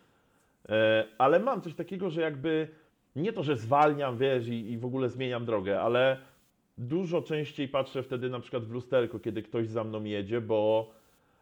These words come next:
e, jeżdżenie na przykład dwa kilometry, ktoś za tobą jedzie, żeby cię wyprzedzić.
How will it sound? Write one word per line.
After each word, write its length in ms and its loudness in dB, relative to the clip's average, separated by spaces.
e, 520 4
jeżdżenie 440 2
na 100 -2
przykład 260 -6
dwa 200 -2
kilometry, 520 -4
ktoś 220 -4
za 100 -6
tobą 220 -4
jedzie, 240 -6
żeby 200 -6
cię 140 -6
wyprzedzić. 600 -6